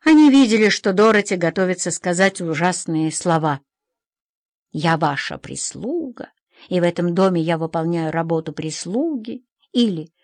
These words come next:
"Вы законченные эгоисты, оба, вы безответственные". Эти слова висели в воздухе,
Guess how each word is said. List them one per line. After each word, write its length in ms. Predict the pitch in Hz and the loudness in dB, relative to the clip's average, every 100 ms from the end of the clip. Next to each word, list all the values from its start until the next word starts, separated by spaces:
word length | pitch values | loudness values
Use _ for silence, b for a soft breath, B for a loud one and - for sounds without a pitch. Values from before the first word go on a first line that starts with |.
| _ _ - | _ _ -2
"Вы 160 | 180 | 2
законченные 720 | 185 185 202 196 - 185 170 160 | 4 2 2 -2 -2 -4 -2 -2
эгоисты, 760 | 156 160 233 330 - - 160 - | -2 -2 -2 -6 -8 -10 -12 -2
оба, 380 | 269 285 - 147 _ b b | 2 2 0 -14 _ b b
вы 160 | 156 196 | -2 0
безответственные". 1400 | 175 160 165 170 302 330 - - 151 156 151 156 143 139 _ _ _ _ _ _ _ _ _ _ _ _ - | 0 0 -2 0 2 2 -4 -8 -6 -2 -2 -2 -4 -8 _ _ _ _ _ _ _ _ _ _ _ _ -6
Эти 220 | 226 240 | -4 -4
слова 400 | - 240 226 262 | -2 -2 0 -2
висели 460 | 247 233 - 240 226 | -2 -4 -4 -4 -6
в 100 | 202 | -4
воздухе, 640 | 226 214 180 147 - - | -2 -2 -4 -12 -14 -20